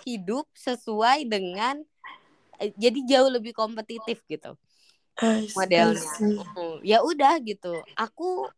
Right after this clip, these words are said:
Speaker 1: maunya gini, jadi lebih ambis, lebih kompetitif gitu. Makanya sisi egoisnya tuh jauh lebih tinggi. Cuma dalam hal positif ya, orang, eh,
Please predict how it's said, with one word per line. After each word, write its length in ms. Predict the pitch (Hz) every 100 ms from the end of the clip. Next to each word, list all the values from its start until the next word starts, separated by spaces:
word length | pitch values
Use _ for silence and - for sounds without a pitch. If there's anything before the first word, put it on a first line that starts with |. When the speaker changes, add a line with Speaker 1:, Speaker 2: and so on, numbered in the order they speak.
| _ -
Speaker 1:
maunya 400 | 262 269 285 320
gini, 320 | 269 262 208
jadi 180 | 214 277 - -
lebih 320 | 240 190 202 -
ambis, 600 | 165 175 180 220 254 254
lebih 260 | 202 180 185 -
kompetitif 880 | 185 190 196 - 202 _ 220 233 220
gitu. 200 | 165 - 156 - 190
Makanya 280 | 226 233 285
sisi 240 | 269 233 -
egoisnya 640 | 208 196 196 208 208 214
tuh 160 | 208 381 _ _ _ -
jauh 640 | 190 214 196 208 220 214 _ - - _
lebih 480 | 226 220 196 214 220
tinggi. 380 | 285 302 247 247 - _
Cuma 220 | 269 294 349
dalam 480 | 262 233 226 226 247 _ - 220
hal 300 | 247 220 214 214 214 208 208 -
positif 560 | 226 - 202 - 330 -
ya, 360 | 190 175 - - _ _ -
orang, 720 | 214 208 202 190 190 185 185 196 - _ _ _ _ -
eh, 240 | 196 190